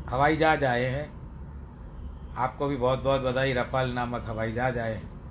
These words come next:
तो किस तरह से गर्जना करते हुए आप लोगों ने टीवी में देखा होगा, आपको भी बधाई हो। भारतवर्ष में एक और नया इतिहास जुड़ गया।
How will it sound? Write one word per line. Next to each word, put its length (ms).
तो 60
किस 220
तरह 200
से 100
गर्जना 420
करते 320
हुए 200
आप 260
लोगों 220
ने 100
टीवी 300
में 160
देखा 260
होगा, 260
आपको 280
भी 120
बधाई 340
हो। 300
भारतवर्ष 600
में 120
एक 260
और 160
नया 220
इतिहास 360
जुड़ 220
गया। 220